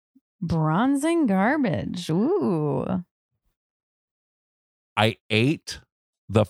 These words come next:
Speaker 2: fucking squash in orzo. I liked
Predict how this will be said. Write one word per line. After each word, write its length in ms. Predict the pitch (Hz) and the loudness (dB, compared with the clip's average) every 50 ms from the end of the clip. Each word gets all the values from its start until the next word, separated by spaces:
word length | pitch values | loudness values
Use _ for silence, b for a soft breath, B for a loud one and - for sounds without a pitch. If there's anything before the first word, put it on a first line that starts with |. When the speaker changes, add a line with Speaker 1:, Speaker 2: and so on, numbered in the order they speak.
| - _ - | -2 _ 0
Speaker 2:
fucking 420 | 127 110 107 - - 131 135 147 - | 0 0 0 2 0 0 0 0 0
squash 600 | - - - - 110 107 107 101 101 95 - 110 | -2 -4 -2 0 0 2 2 2 2 0 0 -2
in 120 | 104 101 | -4 -4
orzo. 680 | - - 107 113 120 110 95 92 85 69 - - - - _ _ _ _ _ _ _ _ _ _ _ _ - | 0 0 2 2 2 2 2 0 0 0 -2 -6 -18 -20 _ _ _ _ _ _ _ _ _ _ _ _ -2
I 180 | 101 104 104 107 | 0 2 2 2
liked 760 | 101 101 101 101 110 127 135 110 - _ _ - - - | 2 2 2 2 2 2 2 0 -4 _ _ -14 -12 -12